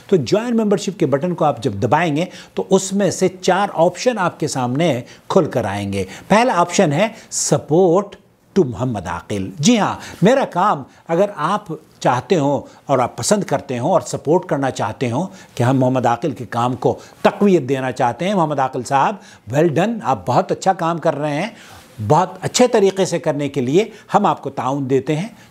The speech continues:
तो पहली ज्वाइन मेंबरशिप स्कीम support to मोहम्मद आकिल है। दूसरी जो स्कीम है, वो है हमारे इस चैनल की, नूर टीवी चैनल की मेंबरशिप, आप इसके ख़ानदान का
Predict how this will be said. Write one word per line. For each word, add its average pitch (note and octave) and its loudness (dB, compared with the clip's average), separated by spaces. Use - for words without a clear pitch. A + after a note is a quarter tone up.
तो D3+ -2
पहली F3 2
ज्वाइन F#3 2
मेंबरशिप D#3 -2
स्कीम D#3 0
support D#3+ 2
to - -10
मोहम्मद A2 -6
आकिल G#2+ -2
है। A2 0
दूसरी C4 4
जो D3 0
स्कीम G#3 -2
है, A#2+ 0
वो E3 4
है E3+ 0
हमारे D#3+ 2
इस E3 0
चैनल D3+ 2
की, A2 -6
नूर F3+ 2
टीवी E3 0
चैनल D3+ 2
की G#3+ -2
मेंबरशिप, A#3 0
आप F#3 -2
इसके F3+ -4
ख़ानदान C#3 0
का G#3+ 0